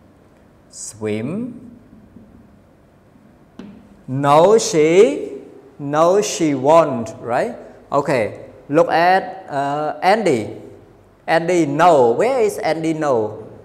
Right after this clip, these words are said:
Andy, no, only one, right? Watch a movie. So, how do you make the question? Will Andy watch a movie? Okay. Will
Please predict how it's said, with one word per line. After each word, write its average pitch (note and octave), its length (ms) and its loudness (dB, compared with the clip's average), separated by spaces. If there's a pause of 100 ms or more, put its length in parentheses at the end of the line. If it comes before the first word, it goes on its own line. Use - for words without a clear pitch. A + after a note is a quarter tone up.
(120)
Andy, D#3 260 0
no, F#3+ 320 4
only F#3 280 2
one, F#3 260 2
right? F3 240 2
Watch D#3+ 260 2
a C#3+ 60 -6
movie. C#3+ 640 -2 (220)
So, A3 680 2
how G#3+ 160 0
do A#3+ 100 2
you A#3+ 180 -2
make F#3+ 200 -2
the - 60 -10
question? C3+ 460 -6 (440)
Will F3+ 1000 2 (840)
Andy F#3 680 2
watch D#3+ 720 2 (100)
a D3+ 100 0
movie? C3+ 840 0
Okay. G#2+ 480 -10 (880)
Will D3+ 760 -2